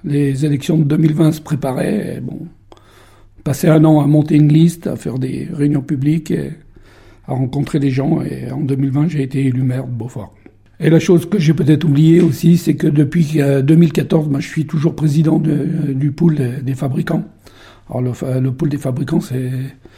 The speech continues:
c'est l'association qui rassemble tous les fournisseurs, euh, des équipes alpins et nordiques de la Fédération française de ski.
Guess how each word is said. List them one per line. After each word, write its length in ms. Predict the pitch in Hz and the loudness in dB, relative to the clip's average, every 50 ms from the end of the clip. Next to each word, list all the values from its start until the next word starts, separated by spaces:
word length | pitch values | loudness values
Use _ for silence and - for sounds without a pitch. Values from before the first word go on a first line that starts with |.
| - - - - - - _ | -20 -20 -20 -20 -20 -20 _
c'est 200 | - - - 156 | -12 -8 -4 -2
l'association 760 | 131 131 131 127 127 - 165 143 - - 135 147 - - 165 | -2 0 -2 -2 -2 -2 -2 -2 -2 -2 -4 -4 -2 0 0
qui 160 | 160 160 170 147 | 0 0 -2 -4
rassemble 480 | 123 135 131 - 165 147 143 143 135 | -4 -6 -6 -4 -2 -2 -2 -2 -4
tous 220 | - - 180 175 180 | -2 2 4 4 6
les 140 | 175 165 | 6 4
fournisseurs, 880 | 156 - - 160 160 160 147 139 - - 156 165 165 175 180 185 185 170 139 | 4 2 0 0 2 2 0 0 -2 0 0 2 2 2 2 0 -2 -4 -6
euh, 340 | 135 135 131 135 131 131 135 | -6 -6 -6 -8 -8 -8 -6
des 240 | 139 139 143 135 | -4 -4 -4 -4
équipes 300 | 143 131 - 151 131 - | -6 -6 -8 -8 -6 -6
alpins 480 | 151 147 - - 165 160 165 165 185 - - - _ _ _ - | -6 -6 -4 -2 0 2 2 2 0 -2 -8 -16 _ _ _ 2
et 120 | 196 175 | 4 6
nordiques 600 | 170 156 147 139 147 170 175 175 - - - - _ _ _ _ _ _ _ _ _ _ _ _ | 6 6 4 4 4 4 2 2 -2 -10 -20 -20 _ _ _ _ _ _ _ _ _ _ _ _
de 60 | - 147 | 0 0
la 100 | 139 131 | 0 0
Fédération 480 | - 165 139 143 135 - 131 - - | 0 -2 -4 -2 -4 -4 -6 -6 -6
française 400 | 131 - 147 135 - - 139 131 | -6 -6 -8 -10 -6 -6 -6 -4
de 80 | 127 123 | -4 -6
ski. 280 | - - - 107 - | -8 -10 -14 -18 -18